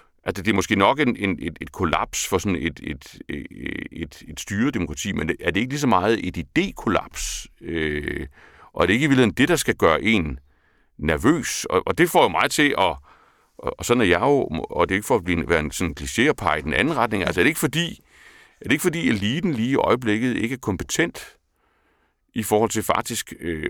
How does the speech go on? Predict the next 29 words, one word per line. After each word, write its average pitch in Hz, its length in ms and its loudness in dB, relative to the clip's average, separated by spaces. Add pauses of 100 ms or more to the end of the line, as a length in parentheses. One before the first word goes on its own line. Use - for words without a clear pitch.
at 78 60 -6
få 90 120 -4
grebet 98 560 0
tidens 98 400 -4
vilkår? - 560 -4
Og 85 100 -4
det 117 60 2
er - 20 4
jo 123 60 4
lige 123 120 -4
fra 127 80 -2
grøn 107 260 2
omstilling 98 480 -2
til, - 200 -4
til - 140 -10
geopolitisk 87 640 -4
pres, - 560 -4 (100)
øh, - 520 -2 (480)
til - 120 -2
økonomisk 90 600 -2
omstilling, 78 460 -4
elektrificering, 80 1040 -4
øh, 76 360 -6
men 76 120 -2
også 82 200 -4
digitalisering, 50 760 -6 (120)
øh, 50 220 -6 (100)
og - 80 -16
teknologi. 69 560 -8